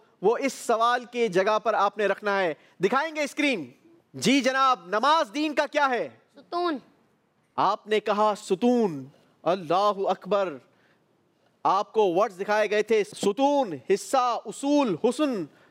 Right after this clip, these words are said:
Speaker 1: نور۔ دیکھنا یہ ہے کہ آپ نے جو جواب دیا وہ درست ہے یا غلط۔ جی جناب، جواب بالکل درست دے دیا ہے۔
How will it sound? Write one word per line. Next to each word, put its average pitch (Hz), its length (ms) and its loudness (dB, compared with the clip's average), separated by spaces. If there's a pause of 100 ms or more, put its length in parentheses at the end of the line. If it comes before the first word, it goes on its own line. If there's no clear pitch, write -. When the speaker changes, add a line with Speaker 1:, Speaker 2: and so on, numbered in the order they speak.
(120)
Speaker 1:
نور۔ 269 360 0 (480)
دیکھنا 302 340 0
یہ 285 180 0
ہے 233 220 -2 (220)
کہ 175 140 -2
آپ 254 240 -2
نے 277 80 -10
جو 247 100 -2
جواب 214 400 0
دیا 240 180 0
وہ 208 240 -4
درست 262 260 -2
ہے 226 240 0 (340)
یا 220 240 0
غلط۔ 202 300 -4 (1500)
جی 330 200 2
جناب، 320 400 0
جواب 339 280 2
بالکل 427 340 0
درست 415 180 2
دے 370 120 2
دیا 339 240 0
ہے۔ 269 180 0